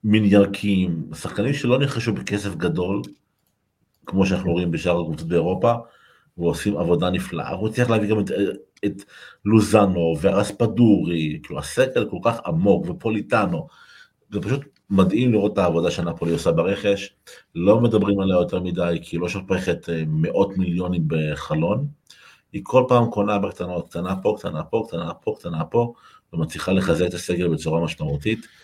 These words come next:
ואני מתפלל ש-,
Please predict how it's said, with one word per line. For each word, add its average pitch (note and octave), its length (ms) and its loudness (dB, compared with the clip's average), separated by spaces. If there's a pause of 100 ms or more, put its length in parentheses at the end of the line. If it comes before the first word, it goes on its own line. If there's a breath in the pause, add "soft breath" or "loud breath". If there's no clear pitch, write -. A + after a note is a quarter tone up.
(400 soft breath)
ואני D#2+ 720 0 (540)
מתפלל F#2+ 800 4
ש-, F2+ 140 -2